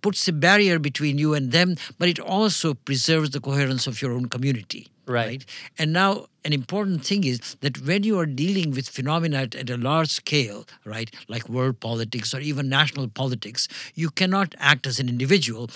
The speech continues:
Speaker 1: In fact, it's a well-known technical result that voting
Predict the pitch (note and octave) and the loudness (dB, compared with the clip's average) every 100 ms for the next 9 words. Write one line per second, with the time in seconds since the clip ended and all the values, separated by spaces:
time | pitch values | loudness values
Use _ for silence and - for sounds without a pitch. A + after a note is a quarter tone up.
0 | - D3 B2+ E3+ C#3+ C#3+ - C3 D#3+ D3+ | -6 -4 -2 0 0 -2 -2 2 4 4
1 | C#3 C3+ C3+ C#3 C3+ B2 A#2+ A2 G#2 D3+ | 2 0 -2 -4 -4 -6 -6 -4 2 4
2 | B2 B2 - - B2 C3+ A#2 - B2+ C3+ | 2 -2 -10 -12 -2 -2 -2 -14 -4 4
3 | F#3+ E3+ B2+ A2+ | 4 2 -4 -6